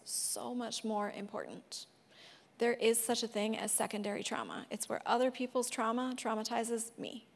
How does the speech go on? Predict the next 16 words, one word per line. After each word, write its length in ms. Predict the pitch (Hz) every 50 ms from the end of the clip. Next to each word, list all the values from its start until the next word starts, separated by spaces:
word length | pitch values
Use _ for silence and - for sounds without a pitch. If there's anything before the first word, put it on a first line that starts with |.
| _ _ - - - - - - - - - - - - - -
Um, 520 | - 220 214 214 214 - - 202 196 226 220 - - - - - - - - - _ -
and 180 | - 220 220 214
so 580 | - - - 226 214 208 208 208 220 226 220 - - - - - - - _ - 226
being 220 | 202 254 269 285 277
aware 340 | 262 240 233 262 285 254
that 140 | 190 202 196
it 100 | 208 202
is 140 | 208 202 220
a 60 | 202
real 180 | 208 202 196 190
thing, 340 | - - - - - - - - - - _ _ _ _ - - - - - - _ - -
and 120 | 233 233
then 100 | 226 226
also 640 | - - 220 220 226 220 - 269 254 151 240 - - -
taking 440 | - - 220 220 - 240 233 226
steps 720 | 220 - - - 214 190 240 - - - - - - -